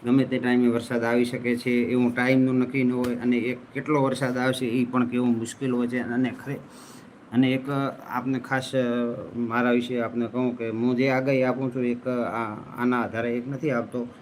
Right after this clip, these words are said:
ઘણા બધા એના સ્ત્રોત છે અને મેં અગાઉ કહ્યું છે, એકવી બાવીસ સ્ત્રોત આવે છે આ હવામાન જાણવા માટેના. એટલે એના આધારે આગાહી આપણે, બધામાંથી બધું સર્વેક્ષણ કરી અને નિરીક્ષણ કરીને પછી આપણે પાકો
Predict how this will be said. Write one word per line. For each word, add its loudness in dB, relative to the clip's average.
ઘણા 4
બધા 2
એના 2
સ્ત્રોત -4
છે -2
અને -2
મેં -2
અગાઉ -2
કહ્યું -2
છે, -8
એકવી -2
બાવીસ 2
સ્ત્રોત -4
આવે 0
છે -10
આ -2
હવામાન 0
જાણવા -4
માટેના. -4
એટલે 0
એના 2
આધારે 2
આગાહી 0
આપણે, -2
બધામાંથી 0
બધું -4
સર્વેક્ષણ -2
કરી 0
અને 2
નિરીક્ષણ 0
કરીને -2
પછી -4
આપણે -2
પાકો -6